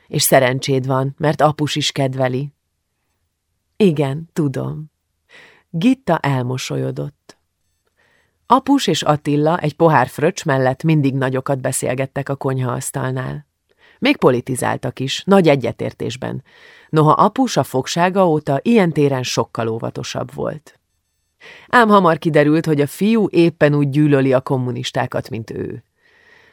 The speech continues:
Annak idején kilakoltatták őket a szép budai lakásukból, egy magasrangú elvtárs nézte ki magának, így menniük kellett.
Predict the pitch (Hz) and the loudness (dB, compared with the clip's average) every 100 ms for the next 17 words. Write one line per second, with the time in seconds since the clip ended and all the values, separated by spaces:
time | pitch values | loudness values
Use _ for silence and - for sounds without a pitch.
0 | _ - 269 170 185 170 165 175 190 214 | _ 0 4 4 4 4 4 4 4 6
1 | 151 - 143 147 147 143 143 151 156 147 | 6 4 2 2 2 2 2 -2 -2 -2
2 | 139 - 170 151 151 143 143 139 135 131 | -4 -2 0 0 -2 -4 0 2 2 2
3 | 135 135 135 139 147 135 135 135 165 - | 0 0 -2 -2 -6 -4 0 0 0 -6
4 | - - _ _ 180 190 185 110 127 143 | -18 -20 _ _ 2 6 4 4 -2 -2
5 | 135 139 113 120 - - - 123 117 - | 0 2 2 0 -4 -6 -4 -8 -8 -8
6 | 131 123 123 123 127 127 131 151 190 139 | -6 -4 -4 -4 -4 -6 -6 0 2 2
7 | 107 110 113 131 - 123 123 127 _ | -2 -6 -8 -10 -6 -4 -4 -6 _